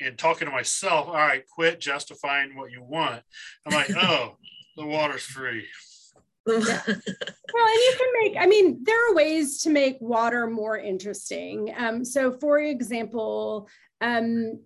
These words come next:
Speaker 3: you can just buy frozen whole fruit and use that as your ice cube.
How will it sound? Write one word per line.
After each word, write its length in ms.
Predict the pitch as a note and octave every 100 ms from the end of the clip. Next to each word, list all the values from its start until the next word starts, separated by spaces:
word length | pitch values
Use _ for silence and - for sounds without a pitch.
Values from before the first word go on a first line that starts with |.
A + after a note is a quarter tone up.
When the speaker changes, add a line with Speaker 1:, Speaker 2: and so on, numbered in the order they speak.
| B3+
Speaker 3:
you 200 | C#4+ D4+
can 180 | E4+ D#4
just 180 | D4
buy 200 | - C#4 B3+
frozen 760 | - - G#3 A#3+ B3 C#4+ C4+
whole 400 | B3+ A#3 A3 A3+
fruit 480 | A3+ - G3 C#4 F4 - - _ _
and 200 | A#3+ B3+
use 140 | C#4 C#4
that 180 | B3+
as 180 | B3+ A#3+
your 440 | A#3+ A3 G#3+ G#3 -
ice 240 | A3+ A3+
cube. 360 | - G3 -